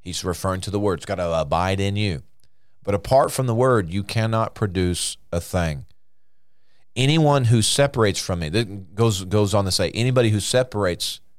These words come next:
from me, the word, is dead wood, gathered up and thrown on the bonfire. But if you make yourselves at home with me and my words are at home in you,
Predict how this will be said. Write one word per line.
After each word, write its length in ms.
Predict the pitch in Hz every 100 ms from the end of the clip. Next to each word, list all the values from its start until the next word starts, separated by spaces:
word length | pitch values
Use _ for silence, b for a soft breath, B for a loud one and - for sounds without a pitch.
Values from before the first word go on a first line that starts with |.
| -
from 300 | - - 95
me, 300 | 90 80 69 - - - - - - -
the 140 | 90
word, 360 | 95 87 67 - - - -
is 180 | 104 78
dead 260 | 95 90
wood, 320 | 82 92 73 - - - - - -
gathered 380 | - 98 107 113
up 180 | 95 87
and 100 | 85
thrown 300 | 87 80 78
on 320 | 85 82 80
the 100 | -
bonfire. 640 | 78 78 69 - 62 53 - - - - - -
But 120 | 101
if 100 | 92
you 100 | 113
make 220 | 131 131
yourselves 380 | 120 110 123 110
at 80 | 98
home 200 | 104 127
with 140 | 123
me 240 | 117 127 -
and 180 | 110 101
my 180 | 95 85
words 480 | 82 95 135 160 170 -
are 180 | 107 95
at 100 | 87
home 440 | 135 156 165 180 - - - -
in 280 | 139 156 180
you, 360 | 160 113 73